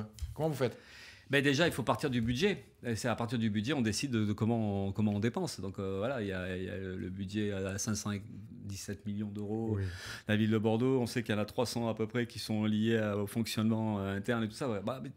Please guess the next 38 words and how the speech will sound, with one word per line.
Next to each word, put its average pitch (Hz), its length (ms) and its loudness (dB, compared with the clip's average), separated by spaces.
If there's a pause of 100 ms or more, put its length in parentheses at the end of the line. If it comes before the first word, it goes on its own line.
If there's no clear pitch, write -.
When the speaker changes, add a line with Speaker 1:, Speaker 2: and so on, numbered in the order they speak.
Speaker 2:
il 127 80 -6
faut - 120 0
tout 202 100 6
mettre 185 160 4
à 190 80 -4
plat. 240 260 0 (380)
Donc, 127 160 2
il 147 40 6
y - 20 6
a 131 40 6
déjà 127 220 0
cette 117 180 -2
question-là. 165 460 0
Et 127 80 4
après, 120 300 4
il - 20 4
y 156 60 4
a, 131 120 2
bon, 123 140 2
les 120 160 4
recettes, 135 420 2
vous 117 100 2
le 110 60 2
savez, 123 380 0
euh, 104 260 -2
comme 107 200 -2
moi, 131 240 0
euh, 104 280 -2
vous 104 100 -4
pouvez 110 200 -2
essayer 104 180 -2
de 107 80 6
me 101 60 4
piéger, 127 300 0
mais 113 100 2
les 104 80 2
<laughs> 110 100 4
recettes, - 480 0